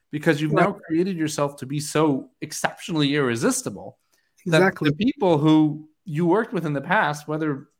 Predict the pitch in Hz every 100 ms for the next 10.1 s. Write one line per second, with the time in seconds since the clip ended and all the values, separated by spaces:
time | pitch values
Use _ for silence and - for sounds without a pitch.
0 | - 151 147 143 135 131 139 131 196 165
1 | - _ _ _ 160 175 175 147 147 156
2 | 147 165 165 135 120 127 123 - - 151
3 | 147 104 110 139 117 85 - - - _
4 | 123 143 170 156 175 151 127 160 113 120
5 | 117 110 87 - 135 160 156 120 - 165
6 | 226 220 131 123 127 139 143 110 104 110
7 | 104 - _ _ _ _ _ _ _ _
8 | _ _ 202 214 - - 185 190 196 -
9 | 190 220 247 240 202 175 180 185 - -